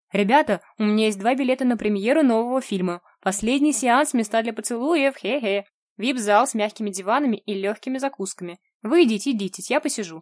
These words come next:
Сказку почитаю, спать уложу». Ванюшка в четыре года заболел сильнейшей ангиной. Температура тридцать девять. Врач выписал лекарства, а до Егора не дозвониться. Ребёнка одного не оставить, чтобы самой в аптеку слетать.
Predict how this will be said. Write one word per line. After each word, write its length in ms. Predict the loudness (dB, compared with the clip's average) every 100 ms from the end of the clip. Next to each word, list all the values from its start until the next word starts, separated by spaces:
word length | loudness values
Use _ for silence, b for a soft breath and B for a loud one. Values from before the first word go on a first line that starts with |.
| _
Сказку 420 | -6 2 2 2 -8
почитаю, 460 | -10 -4 -2 -2
спать 360 | -2 2 2 2
уложу». 380 | -4 -4 -6 -14 _ _ _ _ _ _ _ _ _ -4
Ванюшка 420 | 0 2 0 -4
в 40 |
четыре 300 | -8 -6 -4
года 240 | -2 -2 -2
заболел 420 | -4 -4 -2 -4
сильнейшей 540 | -4 -4 -2 -4 -4
ангиной. 460 | -4 -4 -4 -10 -16 _ -10
Температура 580 | -8 -2 -2 -2 -2
тридцать 360 | -2 -4 -6 -8
девять. 420 | -6 -8 -10 -18 _ _ _ -10
Врач 300 | -4 -4 -4
выписал 420 | -8 -8 -6 -6
лекарства, 640 | -6 -4 -4 -4 -10 -16 _ b
а 100 | -2
до 80 | 0
Егора 380 | 0 2 2 2
не 180 | 0
дозвониться. 760 | -4 -4 -2 0 0 -2 -8 -12 _ _ _ _ _ _ -8
Ребёнка 420 | -4 -2 -2 -2
одного 280 | -2 -2 -2
не 120 | -4
оставить, 600 | -6 -8 -8 -8 -10 -18 _ _
чтобы 260 | -12 -10
самой 300 | -8 -6 -6
в 60 | -8
аптеку 380 | -8 -8 -10 -10
слетать. 520 | -12 -12 -12 -14 -18